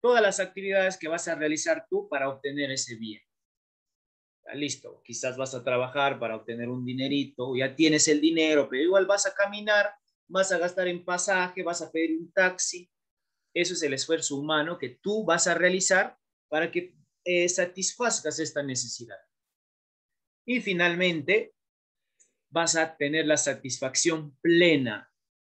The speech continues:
que es el consumo de los bienes que deseábamos. Vas a consumir, ¿no? Vas a consumir tu rico ceviche.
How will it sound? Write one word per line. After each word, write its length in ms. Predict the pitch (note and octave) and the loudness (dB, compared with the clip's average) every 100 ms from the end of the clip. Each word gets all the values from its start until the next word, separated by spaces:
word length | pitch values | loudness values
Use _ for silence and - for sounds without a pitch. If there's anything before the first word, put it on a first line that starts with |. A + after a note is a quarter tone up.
| _ _ _ | _ _ _
que 80 | - | -2
es 100 | E3+ | 0
el 200 | F3+ - | 2 0
consumo 840 | D#3 D3+ D3+ - - A3+ G#3+ A3 | 2 2 2 0 4 4 4 4
de 120 | G#3+ D3+ | 4 2
los 340 | C3 B2 C3 | 0 -6 -8
bienes 640 | D#3+ F#3 F3 G3 A3 - - | 2 4 4 2 -2 -4 -8
que 120 | A#2+ | -10
deseábamos. 1080 | A#2+ - A#2+ G#2+ G2 G2 - - - - _ | -6 -6 -4 -6 -8 -14 -10 -8 -8 -14 _
Vas 240 | - C#3 D3 | -8 -4 -4
a 100 | - | -4
consumir, 720 | B2+ A#2 - B2+ C#3 C3+ G#2+ | -6 -4 -6 -2 0 0 0
¿no? 300 | A2+ D#3+ _ _ _ _ | -6 -6 _ _ _ _
Vas 200 | - C3 | -6 -2
a 80 | C#3 | -2
consumir 560 | C3 B2 C3 C3 C#3 C3 | -4 -6 -4 -2 -2 -2
tu 160 | B2 | -4
rico 300 | A2+ B2 B2 | -2 -2 0
ceviche. 560 | B2 A2+ A2 A2 - - | 0 0 -2 -4 -6 -10